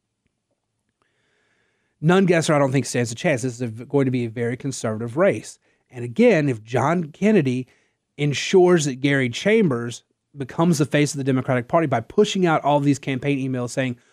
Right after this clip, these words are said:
"Look, this guy is, he's raising a ton of money. He's, he's the big threat." If Kennedy is pushing that and Gary Chambers becomes the face of the Democratic Party in Louisiana,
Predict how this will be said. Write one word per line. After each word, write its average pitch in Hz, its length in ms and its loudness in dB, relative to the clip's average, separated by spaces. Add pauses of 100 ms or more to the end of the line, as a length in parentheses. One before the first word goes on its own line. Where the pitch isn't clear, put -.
(140)
"Look, 165 220 2
this 151 200 2
guy 180 260 2
is, 165 140 0
he's 147 400 2
raising 160 320 4
a 170 40 4
ton 208 200 0
of 214 60 4
money. 254 280 4
He's, 151 200 4
he's 147 240 2
the 165 80 4
big 190 240 2
threat." 247 420 2 (1080)
If 143 200 0
Kennedy 170 480 4
is 143 160 0
pushing 139 520 2
that 113 380 -18 (920)
and 151 180 -2
Gary 135 220 2
Chambers 147 340 0
becomes 151 520 -2
the 151 100 -2
face 127 320 -4
of 135 60 -14
the 127 40 -10
Democratic 120 520 -2
Party 120 240 0
in 113 80 -4
Louisiana, 123 680 -2